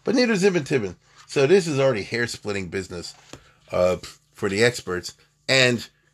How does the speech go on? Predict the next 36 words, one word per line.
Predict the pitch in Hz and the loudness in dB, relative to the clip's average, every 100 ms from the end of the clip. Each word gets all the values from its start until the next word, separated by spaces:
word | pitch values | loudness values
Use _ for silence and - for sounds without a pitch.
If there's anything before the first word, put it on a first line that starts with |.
| _ _ _ _ _ _ - | _ _ _ _ _ _ -14
this | 117 120 160 | -4 0 0
is | 131 101 | 0 -4
why | 101 139 131 90 90 92 - | -2 0 2 2 0 -2 -6
in | 104 90 | -10 -8
the | |
twentieth | 87 127 117 98 | -8 -4 -2 -2
century | 127 123 - 90 87 | -2 -4 -4 -8 -6
we've | 92 90 | -8 -4
had | 92 90 85 _ _ | -2 -4 -6 _ _
a | - | -6
whole | 101 | -4
bunch | 107 117 120 | 0 0 0
of | 95 85 | -4 -2
retranslations | 110 - 101 90 98 98 95 85 | -4 -4 -6 -4 -4 -4 -6 -6
in | 90 | -4
Moreh | 92 | -2
Nevuchim. | 90 107 131 76 | -2 -2 -4 -8
I | _ _ | _ _
don't | 113 | -8
know | |
if | 101 | -6
you | 95 | 0
know | 113 131 | 2 2
that | 85 | 0
or | |
not. | 82 76 - _ _ _ _ _ _ | -8 -12 -18 _ _ _ _ _ _
Uh, | 98 90 92 85 - - - 92 | -4 -2 -2 -4 -12 -20 -16 -14
uh, | 80 | -10
what | 98 | -6
do | 104 | -6
you | |
call | - 82 | -6 -8
it? | |
The | 85 | -4
Rabbi | 87 85 | -4 -4
Kapach, | - - 117 117 | -8 -4 -2 -2